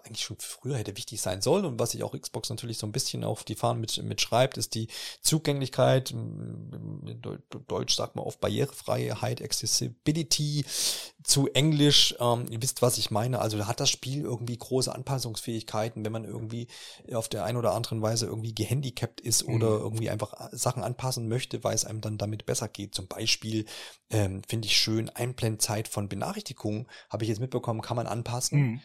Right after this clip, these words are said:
Speaker 1: Und ich habe ja vorhin schon gesagt, man wird relativ, äh, vollgeschmissen mit, hier, du hast die Punkte und da ist jemand und da möchte jemand mit dir spielen und dort gibt's eine Herausforderung. Und die ist mir teilweise echt ein bisschen zu kurz, weil man natürlich da irgendwie rumrast und
Speaker 2: Mhm.
Speaker 1: dann, hä, was, was war?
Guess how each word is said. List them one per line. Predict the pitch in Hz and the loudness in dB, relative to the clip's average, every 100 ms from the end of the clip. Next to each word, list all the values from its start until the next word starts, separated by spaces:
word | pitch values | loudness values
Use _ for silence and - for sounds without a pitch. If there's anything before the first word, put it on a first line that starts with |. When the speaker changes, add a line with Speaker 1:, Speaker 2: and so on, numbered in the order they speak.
| - | -4
Speaker 1:
Und | 123 117 | -2 2
ich | |
habe | 139 | 4
ja | 135 | 6
vorhin | 107 | 4
schon | 95 | 2
gesagt, | 101 196 - - | 2 0 -2 -4
man | 107 104 | -2 0
wird | 107 - | -2 0
relativ, | 110 - 110 - | 0 -2 -8 -8
äh, | 95 | -8
vollgeschmissen | - 117 127 - 135 - 123 | -4 -4 -2 -2 -2 -2 -4
mit, | 123 | -4
hier, | - 117 113 123 | -6 -6 -4 -4
du | 113 | -4
hast | 110 | -4
die | - | -6
Punkte | 139 156 156 | -8 -6 -4
und | 123 104 | -2 2
da | - | 2
ist | - - | 2 -2
jemand | 139 143 147 - | -2 -4 -4 -6
und | 107 | -4
da | 117 123 143 135 | 0 0 0 -2
möchte | 123 - | -4 -6
jemand | 123 110 | -8 -4
mit | |
dir | 117 110 | -2 -2
spielen | - 139 156 | -2 -4 -4
und | 120 | -4
dort | 143 - | -4 -6
gibt's | - 131 | -6 -6
eine | 123 | 0
Herausforderung. | 127 - 127 127 - - - | 0 0 -2 -2 -6 -12 -6
Und | 113 | -4
die | |
ist | - | -2
mir | 160 | 0
teilweise | 131 120 110 104 | 2 4 4 2
echt | 233 - - | 0 -6 -10
ein | 120 | -8
bisschen | 117 | -4
zu | 113 | -4
kurz, | 104 160 - | 2 0 2
weil | 107 | 0
man | 104 | 0
natürlich | 98 110 | -2 -2
da | 110 107 | 2 2
irgendwie | 113 113 110 | 2 -2 0
rumrast | 107 110 143 131 - 101 123 - - | 0 0 -2 -4 -4 -2 4 4 2
und | 117 | 0
Speaker 2:
Mhm. | 117 | 0
Speaker 1:
dann, | 110 113 | 0 0
hä, | 101 131 | 0 2
was, | - - | 0 -2
was | 104 - | -4 -2
war? | 135 170 254 | 0 -2 -4